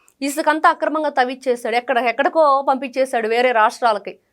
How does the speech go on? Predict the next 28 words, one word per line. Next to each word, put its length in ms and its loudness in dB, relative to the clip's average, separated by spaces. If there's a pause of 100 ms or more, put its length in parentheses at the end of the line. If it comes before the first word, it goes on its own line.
(1200)
అసలు 260 -6
లక్షలు 380 0
పలికింది 380 0
అప్పట్లో. 320 -2 (580)
ఇల్లు 180 -4
కట్టుకోవాలన్న 560 2 (140)
పేదవాడి 440 2 (200)
కల 120 4
కూడా 200 4
నెర-, 380 -2
నెరవేరలేదు. 520 2 (540)
అలాంటిది 720 2
వీళ్ళు 280 0
ఈ 100 -2
రోజున 360 2 (320)
ఇట్లాంటి 380 -4
పిచ్చి 240 -8
మాటలు, 380 0 (120)
పిచ్చి 240 -12
చేష్టలతోటి 560 -2
ఇంకా 580 2
ప్రజలను 320 -2 (120)
ఇబ్బందికి 380 -2
గురి 240 -8
చేస్తే 220 0
ప్రజలు 320 0
మాత్రం 460 -2
నమ్మరు. 300 4